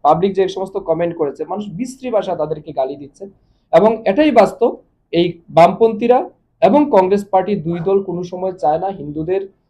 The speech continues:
আহ, উন্নতি হোক, হিন্দুরা ইউনাইটেড হোক, হিন্দু তাদের, আহ, ধর্ম পালন করতে পারুক।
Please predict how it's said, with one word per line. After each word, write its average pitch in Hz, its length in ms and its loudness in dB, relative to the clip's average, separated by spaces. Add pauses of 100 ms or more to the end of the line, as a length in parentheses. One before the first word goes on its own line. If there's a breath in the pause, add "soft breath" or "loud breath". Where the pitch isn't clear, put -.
(140)
আহ, 151 360 4
উন্নতি 180 380 0
হোক, 208 300 4
হিন্দুরা 185 320 2
ইউনাইটেড 175 460 0
হোক, 190 240 -2
হিন্দু 170 240 -4
তাদের, 175 440 -2 (280)
আহ, 151 180 4
ধর্ম 175 340 2
পালন 170 300 2
করতে 180 260 -4
পারুক। 190 400 2